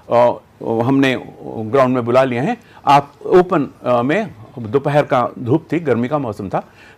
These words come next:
कि "उनसे बात करिए।" तो मैं अपना गिलास साथ लेके चलने लगा, तो वो बोले, "नहीं, नहीं, इसको ये रहने दीजिए, इसको क्यों ले जा रहे हैं हम, हम आपको वहाँ दे देंगे ना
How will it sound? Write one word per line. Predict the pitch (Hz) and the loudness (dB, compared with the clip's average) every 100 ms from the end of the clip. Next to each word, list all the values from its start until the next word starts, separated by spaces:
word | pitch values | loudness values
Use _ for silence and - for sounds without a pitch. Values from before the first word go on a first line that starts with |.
| - | -2
कि | |
"उनसे | 139 127 135 | 0 0 -4
बात | 92 - | -6 -6
करिए।" | 87 71 - _ _ _ - - | -10 -10 -14 _ _ _ -20 -2
तो | 202 | 2
मैं | 208 220 | 4 4
अपना | 165 196 208 | 0 -2 0
गिलास | 160 175 226 | 4 4 4
साथ | - 202 202 196 | 4 4 4 4
लेके | 165 | 0
चलने | 151 156 147 | 0 0 2
लगा, | 156 151 160 151 - _ _ _ - - - | 2 4 4 2 -6 _ _ _ -20 -10 -2
तो | 220 | 0
वो | |
बोले, | 208 240 294 | 2 2 4
"नहीं, | 262 | 4
नहीं, | 262 349 | 6 4
इसको | 392 339 | 2 2
ये | 277 226 | 4 6
रहने | 233 226 | 6 6
दीजिए, | 190 196 | 2 2
इसको | 330 - | 0 0
क्यों | 403 427 | -2 0
ले | 381 | 2
जा | 294 | 2
रहे | 269 | 2
हैं | 269 | 0
हम, | 247 - _ _ - - - | -4 -10 _ _ -20 -20 2
हम | 220 | 4
आपको | 277 277 277 | 4 4 6
वहाँ | 262 240 | 6 8
दे | 254 | 8
देंगे | 254 196 | 8 6
ना | 277 302 165 | 4 4 0